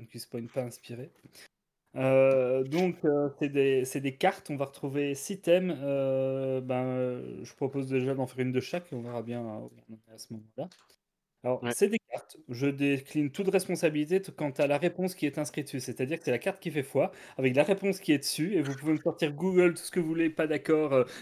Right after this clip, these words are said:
Speaker 1: avec des preuves et tout. Bah non, c'est, fallait donner la réponse de la carte. Euh, voilà, voilà,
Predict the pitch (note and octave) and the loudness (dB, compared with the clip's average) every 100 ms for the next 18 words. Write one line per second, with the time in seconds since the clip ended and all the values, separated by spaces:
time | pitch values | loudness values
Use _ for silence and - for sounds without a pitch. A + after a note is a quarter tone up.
0 | - C3+ C#3 C#3 - F#3+ F3 C#3 - G#3+ | 0 2 4 2 4 4 4 -2 -2 2
1 | E3+ C#3 A#2+ D#3 C#3+ A#2+ D3 C3 C3+ C#3 | 4 4 2 2 4 4 4 2 2 2
2 | D#3+ C#3 C3 D3+ C3 A#2+ - C3+ - A2+ | 4 4 2 0 0 -2 -2 -6 -4 -4
3 | A2+ A2+ A2+ A2+ A#2+ A2+ A2 - | -2 0 -2 -2 0 0 0 0